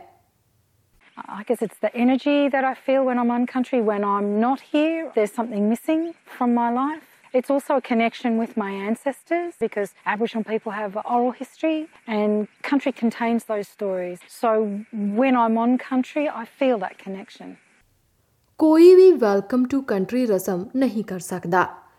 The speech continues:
Speaker 2: ਇਹ ਰਸਮ ਉਸ ਜ਼ਮੀਨ ਦੇ ਰਵਾਇਤੀ ਰੱਖਿਅਕਾਂ ਦੁਆਰਾ ਕੀਤੀ ਜਾਣੀ ਚਾਹੀਦੀ ਹੈ ਜਿਸ ਉੱਤੇ ਤੁਸੀਂ ਮਿਲ ਰਹੇ ਹੋ। ਦੱਖਣ ਪੂਰਬੀ ਆਸਟ੍ਰੇਲੀਆ ਦੇ ਗੁਨਾਈ ਅਤੇ ਮੋਨਾਰੋ ਆਦਮੀ ਪਾਲ ਪੈਟਨ ਕਹਿੰਦੇ ਨੇ ਕਿ ਅਕਸਰ ਉਹਨਾਂ ਨੂੰ ਰਸਮੀ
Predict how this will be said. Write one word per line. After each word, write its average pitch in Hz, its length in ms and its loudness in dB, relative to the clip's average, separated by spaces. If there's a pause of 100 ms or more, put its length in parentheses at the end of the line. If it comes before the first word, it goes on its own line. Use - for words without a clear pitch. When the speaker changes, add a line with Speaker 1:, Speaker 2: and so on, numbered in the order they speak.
(160)
Speaker 2:
ਇਹ 190 280 0
ਰਸਮ 233 380 4 (380)
ਉਸ 320 180 4 (120)
ਜ਼ਮੀਨ 311 380 4
ਦੇ 320 180 6
ਰਵਾਇਤੀ 202 560 4
ਰੱਖਿਅਕਾਂ 214 520 0
ਦੁਆਰਾ 185 280 2 (100)
ਕੀਤੀ 202 340 -2
ਜਾਣੀ 180 180 -2 (120)
ਚਾਹੀਦੀ 226 400 4
ਹੈ 233 100 2 (360)
ਜਿਸ 311 300 2
ਉੱਤੇ 277 320 2
ਤੁਸੀਂ 202 340 -2 (220)
ਮਿਲ 285 240 4
ਰਹੇ 180 320 2
ਹੋ। 175 140 0 (420)
ਦੱਖਣ 294 380 4
ਪੂਰਬੀ 311 400 6 (100)
ਆਸਟ੍ਰੇਲੀਆ 214 560 2
ਦੇ 196 160 6 (460)
ਗੁਨਾਈ 277 420 4 (100)
ਅਤੇ 233 200 2
ਮੋਨਾਰੋ 214 640 2
ਆਦਮੀ 185 440 0 (120)
ਪਾਲ 196 320 4
ਪੈਟਨ 185 380 -2
ਕਹਿੰਦੇ 180 340 2
ਨੇ 254 140 4 (400)
ਕਿ 320 160 4 (100)
ਅਕਸਰ 311 320 4
ਉਹਨਾਂ 254 320 2
ਨੂੰ 285 160 2
ਰਸਮੀ 208 340 2